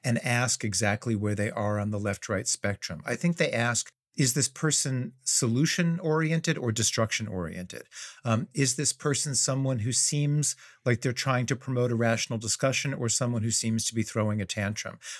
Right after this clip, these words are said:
I think those are binaries, for be-, lack of a better word, that are every bit as important and relevant to many voters as the right-left thing.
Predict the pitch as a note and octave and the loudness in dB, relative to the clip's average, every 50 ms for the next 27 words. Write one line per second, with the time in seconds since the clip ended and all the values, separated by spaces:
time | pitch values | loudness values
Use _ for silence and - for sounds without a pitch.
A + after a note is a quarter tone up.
0 | - _ _ C3 D3 E3 E3 A#3+ A3+ - - - D3 F3 G3 F3 - E3+ C#3+ C3 | -16 _ _ 2 4 4 4 2 0 0 2 2 2 2 2 2 2 2 2 2
1 | A#2+ - - - C#3+ D3 - _ _ _ _ _ _ - A#2 G#2 B2 A#2+ B2+ C3+ | 0 -2 -4 -8 -12 -14 -16 _ _ _ _ _ _ -6 -2 2 4 4 4 2
2 | C3+ B2+ B2 A#2+ A#2 A#2 G#2+ - - - G#2+ A2 A#2 - C3 A#2+ A2+ A2+ - - | 2 0 0 2 2 0 0 0 -2 -2 -2 -2 -2 0 2 2 2 2 0 -2
3 | A2 G#2+ G2+ - A2 A2 G#2+ G#2 G2+ G#2 A2 G#2+ G#2+ G#2+ - - - - - - | -4 -2 0 0 0 2 0 0 0 0 0 2 0 0 -2 -6 -14 -18 -14 -4
4 | - B2+ A#2+ C3+ E3 C#3 C3+ C#3 C#3 D3+ C#3+ B2+ A2+ C3 B2 A#2+ A2 - A#2 A2+ | 0 2 2 2 2 2 0 0 2 0 0 0 0 0 0 2 0 0 -2 -6
5 | - - - A#2+ C3+ - C#3 C3+ - - A2+ G#2+ G#2+ A2+ A#2 C3 B2+ A#2+ G#2 A#2 | -6 -6 -4 -4 -4 -4 -4 -6 -4 -2 -2 -2 0 0 0 0 0 0 -2 -2
6 | A2+ A2+ - - A2 A2 G#2 G#2+ G#2 G2 G#2 G#2 G#2 G#2 G#2 G2+ - - G2 G2 | -4 -4 -2 -2 0 0 2 0 0 0 -2 -2 -2 0 0 -2 0 -2 -2 -2
7 | - - A2+ A2+ - - _ A#2 A2 G#2+ G2 G#2+ A2+ G2+ F#2+ F#2 F#2 - - - | -2 -4 -6 -8 -10 -12 _ -4 -2 0 0 0 0 -2 -4 -4 -4 -4 -6 -10
8 | - - _ _ _ _ _ _ _ _ _ - - E2+ - - | -12 -12 _ _ _ _ _ _ _ _ _ -8 -6 -6 -6 -8